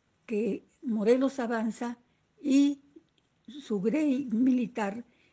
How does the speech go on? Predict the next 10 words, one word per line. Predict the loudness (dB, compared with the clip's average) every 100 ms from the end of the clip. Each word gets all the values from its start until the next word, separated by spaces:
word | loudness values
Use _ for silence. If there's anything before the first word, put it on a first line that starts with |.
| _ -14
del | -2 0 0
ejército | 0 0 -2 -8 -6 -8 -4
lo | -2 0
está | 0 -2
siguiendo. | 0 2 2 2 -2 -12 _ _ _ _ _ _ _ -2
Esto, | 0 0 2 4 6 6 4
mm, | -2 0 0 -2 -8 -8 -6
es | -4 -2
interesante | 0 2 0 -2 0 2 2 0 -6 -10 _ _ _ _ _ _ _ _ _ _ _ -20 -20 _ _
porque, | -2 -2 4 6 6 4